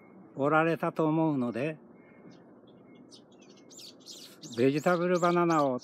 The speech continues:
トール、ベジタブルバナナの草丈を意味するトールをつけて、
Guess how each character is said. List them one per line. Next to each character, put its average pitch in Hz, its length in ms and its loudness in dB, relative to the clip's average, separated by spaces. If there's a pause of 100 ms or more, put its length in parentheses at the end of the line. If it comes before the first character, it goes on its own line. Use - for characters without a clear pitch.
(120)
ト - 100 -12
ー 190 600 4
ル、 113 60 -12 (200)
ベ 147 160 4
ジ 156 120 -2
タ 185 120 0
ブ 175 140 2
ル 180 120 0
バ 170 140 2
ナ 175 160 2
ナ 170 160 2
の 151 240 0 (800)
草 - 240 0
丈 180 340 -2
を 170 140 4
意 165 80 2
味 165 120 0
す - 140 -6
る 143 180 0 (120)
ト 165 400 4
ー 98 100 -8
ル - 680 -8
を - 40 2
つ - 160 -10
け 175 200 2
て、 127 420 0